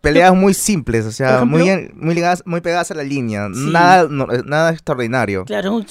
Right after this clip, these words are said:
Speaker 2: claro, son movimientos como que más, este, que tú no lo ves muy, muy a menudo, ¿no? Yo creo que sí, por ejemplo, este, All Elite Wrestling está un, un paso más arriba en, en lo que es, este, parejas,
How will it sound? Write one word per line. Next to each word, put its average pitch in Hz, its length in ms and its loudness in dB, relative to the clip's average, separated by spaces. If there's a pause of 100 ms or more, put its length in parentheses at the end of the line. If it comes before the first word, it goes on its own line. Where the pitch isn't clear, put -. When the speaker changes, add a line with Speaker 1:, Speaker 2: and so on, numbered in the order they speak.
Speaker 2:
claro, 220 260 -4
son 226 200 -2
movimientos 214 560 -4
como 156 240 -8
que 143 280 -10
más, 175 320 -14
este, 151 500 -14
que 156 180 -12
tú 185 120 -16
no 196 120 -12
lo 190 100 -12
ves 180 320 -14
muy, 180 380 -12 (400)
muy 175 260 -8
a 170 60 -6
menudo, 147 480 -4
¿no? 135 260 -8 (280)
Yo 226 180 -8
creo 302 180 -2
que 262 80 -6
sí, 226 160 -8
por 208 120 -12
ejemplo, 208 220 -10
este, 147 840 -8
All 170 160 -10
Elite 170 220 -10
Wrestling 175 340 -12
está 160 340 -10
un, 170 400 -8 (120)
un 165 140 -10
paso 170 280 -10
más 160 260 -8 (380)
arriba 156 420 -6
en, 147 180 -4
en 135 160 -8
lo 135 120 -12
que 147 80 -10
es, 151 100 -10
este, 127 640 -12
parejas, 131 500 -14